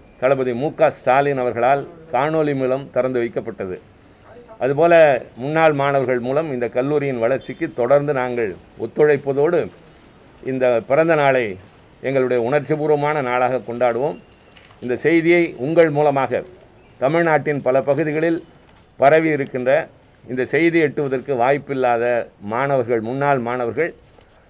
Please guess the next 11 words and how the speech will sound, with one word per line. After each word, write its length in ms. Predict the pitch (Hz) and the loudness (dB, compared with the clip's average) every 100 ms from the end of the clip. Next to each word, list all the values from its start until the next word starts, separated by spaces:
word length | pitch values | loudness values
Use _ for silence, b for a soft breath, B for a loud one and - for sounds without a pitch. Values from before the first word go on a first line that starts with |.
| _ | _
பெரியார் 400 | 131 160 170 160 | 0 6 6 6
கல்லூரி 400 | 135 135 127 117 | 4 0 0 0
திருச்சியிலே 580 | 92 143 143 143 143 131 | -2 -6 -6 -4 -2 0
படித்த 440 | 107 117 131 123 147 | 0 -2 -4 -2 -2
முன்னாள் 380 | 123 135 143 131 | -2 -2 0 0
மாணவர்கள் 540 | 113 120 113 107 98 - - _ - | -2 -2 -2 -2 -6 -8 -20 _ -18
எங்கிருந்தாலும் 800 | - 131 160 160 147 135 131 110 - - - - - - - | -4 -2 0 0 2 4 4 0 -8 -20 -20 -20 -20 -20 -4
வருகின்ற 320 | 123 143 131 | 0 2 0
பத்தொன்பதாம் 640 | 123 120 - 160 147 139 127 | 0 -2 -2 0 2 2 0
தேதி 200 | 123 120 | -2 -2
ஞாயிற்றுக்கிழமை 760 | 110 120 135 139 131 120 117 | -2 -2 -2 -2 -4 -4 -4